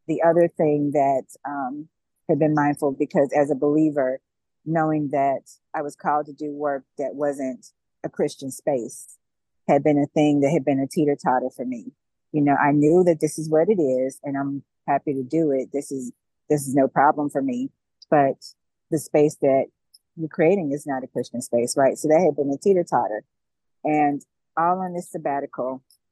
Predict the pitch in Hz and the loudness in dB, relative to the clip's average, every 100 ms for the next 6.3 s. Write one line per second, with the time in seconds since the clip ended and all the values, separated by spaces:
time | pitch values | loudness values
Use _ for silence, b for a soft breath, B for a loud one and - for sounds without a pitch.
0 | _ _ _ _ _ _ _ _ 160 151 | _ _ _ _ _ _ _ _ 2 2
1 | 147 139 160 147 139 - - _ _ _ | -2 -2 0 0 0 -8 -20 _ _ _
2 | _ - 139 139 135 - 117 165 143 147 | _ -4 -2 -2 -6 -14 -6 -2 0 0
3 | 147 - 156 156 151 143 135 - 139 147 | -4 -2 0 2 2 0 -2 2 0 2
4 | 147 143 143 175 147 143 135 139 131 131 | -2 -2 -4 -4 -4 -4 -6 -6 -6 -8
5 | 131 _ _ _ - 143 139 139 147 139 | -12 _ _ _ -4 0 2 2 4 4
6 | 131 131 - | 0 -6 -12